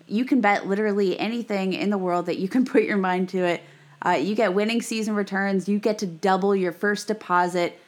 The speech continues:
You get insane player props, epic bonuses, and the craziest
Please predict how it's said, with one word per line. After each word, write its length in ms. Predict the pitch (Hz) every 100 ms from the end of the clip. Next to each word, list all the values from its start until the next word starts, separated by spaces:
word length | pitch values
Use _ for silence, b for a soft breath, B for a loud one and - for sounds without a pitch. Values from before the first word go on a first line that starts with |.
| b b b
You 280 | - 202 320
get 280 | 247 233 220
insane 540 | 190 180 - 220 233 226
player 300 | 226 220 214
props, 380 | 196 185 185 - -
epic 340 | 202 247 247
bonuses, 580 | 208 190 185 185 180 170
and 100 | 202
the 40 | 185
craziest 800 | - 208 214 214 233 233 240